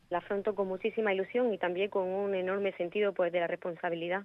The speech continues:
Para mí es un honor que el Partido Popular haya confiado en mí otra vez para encabezar este proyecto, pero ahora, pues, eso, empieza lo verdaderamente importante. Trabajar, escuchar y ganarnos la confianza de los vecinos.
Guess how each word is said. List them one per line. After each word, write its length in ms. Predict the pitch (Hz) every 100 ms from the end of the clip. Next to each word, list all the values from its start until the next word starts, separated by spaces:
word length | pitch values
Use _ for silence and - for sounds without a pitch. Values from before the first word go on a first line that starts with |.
| -
Para 140 | 202
mí 220 | 208 226
es 40 | 233
un 80 |
honor 280 | 214 208 240
que 260 | - 190 180
el 60 |
Partido 320 | - 180 214 196
Popular 440 | 185 185 190 214
haya 200 | 190 196
confiado 420 | 190 180 - 190
en 140 | 180 185
mí 240 | 220 214
otra 240 | 214 - 196
vez 160 | 233
para 180 | - 180
encabezar 400 | 180 175 175 190
este 200 | 190 196
proyecto, 480 | 180 190 254 - 165
pero 180 | 165 170
ahora, 320 | 185 196 202
pues, 320 | 180 170 165 -
eso, 100 | 165
empieza 400 | 151 190 185 202
lo 80 |
verdaderamente 580 | 190 175 175 175 170 170
importante. 600 | 175 185 - 233 - 165 -
Trabajar, 600 | - 175 175 - 220 269 320
escuchar 640 | - - 180 - 233 262 320
y 120 | 208
ganarnos 400 | 180 175 196 208
la 100 | 190
confianza 480 | 175 180 196 185 185
de 80 | 175
los 100 | 165
vecinos. 520 | 165 233 214 165 160